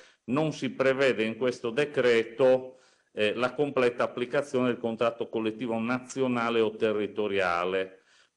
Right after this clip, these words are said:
e ciò potrebbe portare le aziende in appalto a utilizzare un contratto diverso e applicare solo il trattamento economico complessivo dei C C N L maggiormente applicati nel settore.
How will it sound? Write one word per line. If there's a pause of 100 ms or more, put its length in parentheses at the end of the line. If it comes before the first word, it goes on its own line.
(100)
e
ciò
potrebbe
portare
le
aziende
in
appalto
a
utilizzare
un
contratto
diverso
e
applicare
solo
il
trattamento
economico
complessivo (260)
dei
C
C
N
L
maggiormente
applicati
nel
settore.